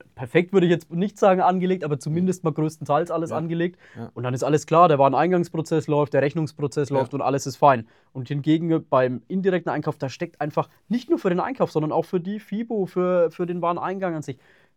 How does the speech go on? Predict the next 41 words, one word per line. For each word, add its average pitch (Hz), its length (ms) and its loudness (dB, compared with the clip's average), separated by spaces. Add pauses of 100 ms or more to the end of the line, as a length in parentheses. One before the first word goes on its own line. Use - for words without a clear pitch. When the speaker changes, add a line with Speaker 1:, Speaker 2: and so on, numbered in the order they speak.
(140)
Speaker 1:
zig - 580 -6
weitere 185 520 0
Prozessschritte 175 640 -2
drin, 170 220 -4
weil 156 120 2
da 156 200 0
die 165 160 -10
Klä-, 156 260 -6
äh, 147 200 -2
das 139 200 -8
Klären 147 260 -2
erst 135 220 -8
losgeht 151 500 -6
und 131 200 -10
Speaker 2:
Mhm. 113 40 -16
Speaker 1:
da 139 220 0
wird 147 160 -6
viel 175 320 -6
Zeit 135 280 -2
und 127 100 -10
Geld 120 180 -8
verbrannt, 113 360 -10
wenn 117 80 -12
man 113 80 -10
Speaker 2:
Ja. 107 80 -10
Speaker 1:
ehrlich 107 140 -14
ist. - 280 -16
Speaker 2:
Also 131 160 -6
was 151 120 -2
ich 208 140 -8
ehrlich 185 220 -4
gesagt 160 240 -10
wichtig 165 260 -14
finde, 160 240 -12
ist 151 160 -14
nochmal 147 220 -12 (120)
in 131 120 -12
Bezug 147 320 -14
auf 123 120 -8
indirekten - 440 -12
Einkauf, 139 500 -10